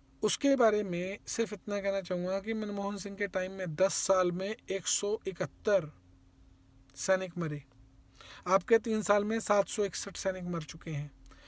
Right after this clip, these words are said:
आपके छप्पन इंच का सीना कहाँ गया? इसके अलावा भी आपने बहुत दोगली बातें की हैं, उस पर नहीं जाना चाहूँगा। बीफ खाने पे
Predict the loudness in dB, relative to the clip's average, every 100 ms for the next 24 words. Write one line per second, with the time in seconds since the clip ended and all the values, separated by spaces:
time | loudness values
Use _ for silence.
0 | -20 2 4 4 2 0 0 -4 2 2
1 | 2 -2 -2 -2 0 -2 -2 -6 -6 -6
2 | -8 -12 -20 -20 -20 _ -6 -2 -2 -4
3 | -8 -12 -16 _ -18 -18 -20 -20 -20 -20
4 | -20 -20 -20 -20 -20 -20 _ _ _ _
5 | _ -14 -10 -4 0 0 4 4 4 2
6 | 2 -2 -2 -2 0 -2 -4 -4 -4 -4
7 | -8 -6 -6 -4 -8 -8 -4 -2 -2 0
8 | -2 -2 -4 -6 -8 -12 -20 _ _ _
9 | _ _ _ _ _ _ _ _ -20 -20
10 | -20 -20 -18 -18 -8 -4 4 8 8 6
11 | 4 4 4 0 2 2